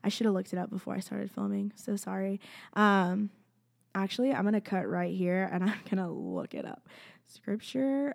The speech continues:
about tears. Oh, tears in a bottle. Wow, that was fast. Uh,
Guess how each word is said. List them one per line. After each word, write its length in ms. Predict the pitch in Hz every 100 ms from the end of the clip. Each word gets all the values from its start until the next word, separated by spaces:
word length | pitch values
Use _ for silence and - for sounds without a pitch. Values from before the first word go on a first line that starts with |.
| -
about 840 | 180 170 175 185 202 202 208 - _ _
tears. 840 | - 175 180 113 87 80 - - - _ _ _ _ _ _ _ _ _ _ _ _ -
Oh, 180 | 185
tears 260 | 170 196 196
in 80 | 180
a 40 |
bottle. 280 | 165 165 -
Wow, 160 | 196 190
that 80 |
was 120 | 180 -
fast. 400 | - 220 - - _ - - - - -
Uh, 380 | 202 196 180